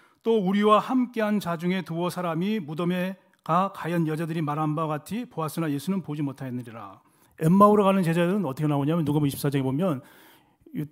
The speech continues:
본문에 보면 예수님이 지나가-, 예수님이 지나가면서 "야, 너희들이 어디 가냐?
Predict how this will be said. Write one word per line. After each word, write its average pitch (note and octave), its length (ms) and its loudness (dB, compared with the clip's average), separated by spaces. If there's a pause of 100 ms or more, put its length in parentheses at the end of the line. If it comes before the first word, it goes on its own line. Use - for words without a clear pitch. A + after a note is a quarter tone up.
(160)
본문에 E3+ 280 4
보면 C#3+ 460 0 (280)
예수님이 F3 280 0
지나가-, E3 460 0
예수님이 F3+ 340 0
지나가면서 D#3+ 500 0
"야, D3 160 0
너희들이 D3 460 0 (340)
어디 C#3+ 180 4
가냐? D3+ 480 2